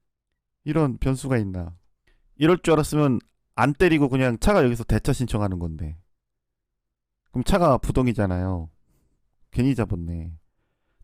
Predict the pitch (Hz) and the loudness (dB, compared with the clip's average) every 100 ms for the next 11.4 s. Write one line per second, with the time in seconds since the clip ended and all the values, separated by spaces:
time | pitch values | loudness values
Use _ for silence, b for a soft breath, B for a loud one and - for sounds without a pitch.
0 | - 139 170 175 160 160 156 143 139 - | -4 0 2 2 2 2 4 2 2 2
1 | 185 175 208 196 156 - 110 135 - 127 | 2 2 2 4 2 0 -2 -2 -2 -2
2 | 120 - 131 _ - 156 110 117 120 110 | -2 -4 -6 _ 0 2 2 2 0 0
3 | 117 110 110 - 113 104 101 - 180 156 | -2 -2 -4 -4 -4 -2 -4 -4 -2 -2
4 | - 101 98 - 90 - 78 76 78 _ | -2 -2 -2 -2 -4 -4 -10 -10 -14 _
5 | _ _ _ _ _ _ _ 104 95 87 | _ _ _ _ _ _ _ -2 -2 -2
6 | 87 82 80 80 76 76 82 82 80 _ | -2 -2 -4 -6 -8 -10 -12 -14 -18 _
7 | _ _ _ _ _ _ _ _ _ _ | _ _ _ _ _ _ _ _ _ _
8 | _ _ _ - 123 - 123 95 87 76 | _ _ _ -8 -8 0 0 0 -4 -8
9 | - 80 - 107 - 98 85 87 - - | -10 -12 -10 -10 -6 -6 -6 -12 -16 -20
10 | - _ _ _ _ _ _ _ _ - | -20 _ _ _ _ _ _ _ _ -10
11 | 151 135 - - | -8 -8 -12 -20